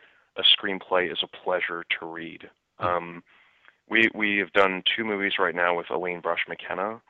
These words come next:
Speaker 1: uh, who wrote The Devil Wears Prada and wrote the new Annie movie and the new Cinderella movie coming up.
Speaker 2: Mm-hmm.
Speaker 1: Um, she wrote Rust and then another project called Rochester for us. And her screenplays are such a pleasure to read because of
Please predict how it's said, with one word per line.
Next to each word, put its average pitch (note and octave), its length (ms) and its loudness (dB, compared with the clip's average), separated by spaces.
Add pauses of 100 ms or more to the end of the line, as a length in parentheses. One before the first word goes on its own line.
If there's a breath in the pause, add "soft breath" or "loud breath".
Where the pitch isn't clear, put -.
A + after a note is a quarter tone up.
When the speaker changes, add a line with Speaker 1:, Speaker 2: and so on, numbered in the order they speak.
(480 soft breath)
Speaker 1:
uh, F2 300 6 (180)
who F#2+ 180 -6
wrote F2 280 0
The F#2 60 -8
Devil F2 260 2
Wears E2+ 240 -2
Prada F2 420 4
and E2+ 140 -4
wrote E2 160 -6
the F#2+ 60 -12
new E2+ 160 -10
Annie E2+ 320 -6
movie F2 340 -6
and E2 100 -10
the D#2+ 60 -14
new E2+ 140 -12 (120)
Cinderella E2 440 -6
movie F2+ 260 -4
coming G2 260 -6
up. G2+ 180 -2 (440 loud breath)
Speaker 2:
Mm-hmm. A2+ 200 -6 (140)
Speaker 1:
Um, F2+ 320 2
she - 140 4
wrote F#2+ 360 4
Rust F2+ 440 4
and F2+ 160 -4
then F2 260 -2
another F2 240 -2
project E2+ 400 -2
called F2 200 -6
Rochester E2+ 680 -2
for D#2+ 240 -8
us. E2 80 -12 (200)
And F2+ 280 -4 (720 soft breath)
her C#3+ 120 6
screenplays G2 640 2 (180)
are G2 80 -4 (260)
such A2+ 180 2 (220)
a G2+ 60 -4
pleasure F#2+ 540 0 (240)
to F#2 60 -6
read F2 500 -12
because F2 480 -2 (120)
of E2+ 260 0